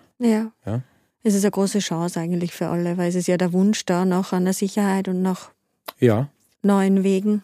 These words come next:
Speaker 2: Am Ende des Tages gestaltest du mit dieser werteorientierten Haltung, äh, sofern die Mitarbeitenden da auch Teil davon sein wollen, ja,
Speaker 1: Mhm.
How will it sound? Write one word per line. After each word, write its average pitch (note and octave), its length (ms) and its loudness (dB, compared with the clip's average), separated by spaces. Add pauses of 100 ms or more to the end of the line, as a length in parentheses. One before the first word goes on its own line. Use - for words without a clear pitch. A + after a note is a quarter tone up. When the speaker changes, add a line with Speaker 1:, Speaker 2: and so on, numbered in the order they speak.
(120)
Speaker 2:
Am B2+ 120 4
Ende C3+ 240 8
des D#3 160 6
Tages C#3 320 6
gestaltest B2+ 600 2
du B2+ 300 2 (300)
mit B2 340 2 (800)
dieser D3 360 6
werteorientierten A#2+ 960 4
Haltung, D3 680 4
äh, C3 420 -4 (440)
sofern A#2+ 440 0
die B2 80 0
Mitarbeitenden A#2+ 640 -2
da G2 140 0
auch G2 200 -2
Teil G#2+ 280 0
davon A#2 280 -2
sein A2 380 0
wollen, D#3+ 380 6 (200)
ja, - 160 -6
Speaker 1:
Mhm. G#3+ 360 2